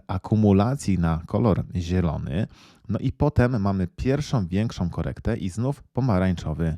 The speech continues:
słupek u dołu. Ta pierwsza większa korekta pojawia się w okolicach poziomu sześćdziesiąt jeden i osiem.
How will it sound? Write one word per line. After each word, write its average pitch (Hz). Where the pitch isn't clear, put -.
słupek -
u 90
dołu. 85
Ta 98
pierwsza 151
większa 113
korekta 87
pojawia 101
się 92
w 82
okolicach 104
poziomu 87
sześćdziesiąt 95
jeden 80
i -
osiem. -